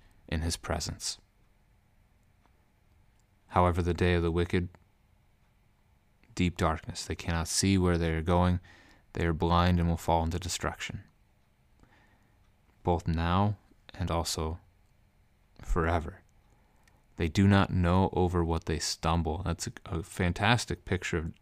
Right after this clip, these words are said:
how dark it is. You think of your own house, if it's littered with toys from your children and you're stumbling across stuff in the dark and you can't even tell what you just stepped on.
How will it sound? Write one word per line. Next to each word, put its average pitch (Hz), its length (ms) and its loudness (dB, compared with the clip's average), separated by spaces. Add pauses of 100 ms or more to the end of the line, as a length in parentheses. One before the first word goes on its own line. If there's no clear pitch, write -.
(160)
how 80 220 -2
dark 85 300 -2
it 87 80 -4
is. 82 320 -4 (460)
You 87 100 -4
think 87 220 0
of 82 80 -2
your 85 100 2
own 80 140 2
house, 90 420 0
if 82 80 -8
it's 87 140 -8
littered 87 280 0
with 85 200 -6
toys 87 380 0
from 87 120 -2
your 78 80 -2
children 87 480 0
and 76 140 -4
you're 78 80 -4
stumbling 82 600 -2
across 82 400 0
stuff - 360 -2
in 85 80 -2
the 82 60 -2
dark 82 320 -2
and 80 60 0
you 76 60 -4
can't 85 240 -4
even 80 160 -2
tell 80 260 0
what 78 200 -6
you - 40 -8
just - 180 -8
stepped - 360 -6
on. 76 180 -6